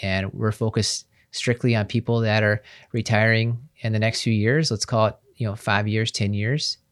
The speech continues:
and learning all about the different aspects, because you get to retire once.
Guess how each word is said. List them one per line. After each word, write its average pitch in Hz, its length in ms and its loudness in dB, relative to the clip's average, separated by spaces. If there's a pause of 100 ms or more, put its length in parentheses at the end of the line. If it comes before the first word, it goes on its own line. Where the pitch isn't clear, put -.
and 98 320 -2
learning 110 440 0
all 104 180 0
about 104 200 0
the - 40 -4
different 107 320 -2
aspects, 101 640 -4 (360)
because 120 300 2
you 131 80 4
get 156 140 2
to 139 80 2
retire 131 400 4
once. 127 400 0